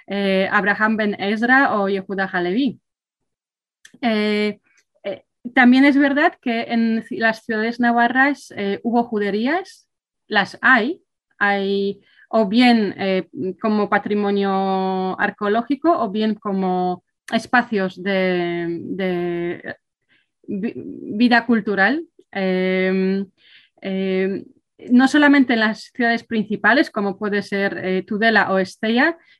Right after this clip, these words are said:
pero también en las localidades más pequeñas, mucho más pequeñas. Prácticamente cada,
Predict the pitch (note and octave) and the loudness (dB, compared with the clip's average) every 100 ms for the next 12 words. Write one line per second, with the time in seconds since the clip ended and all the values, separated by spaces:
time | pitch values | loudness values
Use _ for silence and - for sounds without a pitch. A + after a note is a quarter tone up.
0 | - B3 A#3+ B3 C#4+ C#4+ B3+ A#3 A#3 A3+ | -2 0 2 2 4 2 0 -2 0 2
1 | A#3+ B3 - G#3+ G#3+ - - F#3 E4+ F#3 | 0 0 -4 -2 -2 -2 -10 -6 -2 -2
2 | - A3+ A#3+ G3+ F3+ - F3+ D4 D#4 - | -2 -4 -2 -2 -4 -6 -4 0 0 -2
3 | A3 A#3 A#3+ A#3+ A#3+ A#3+ A#3+ A#3 A3+ A3 | -8 -6 0 2 2 0 0 2 2 0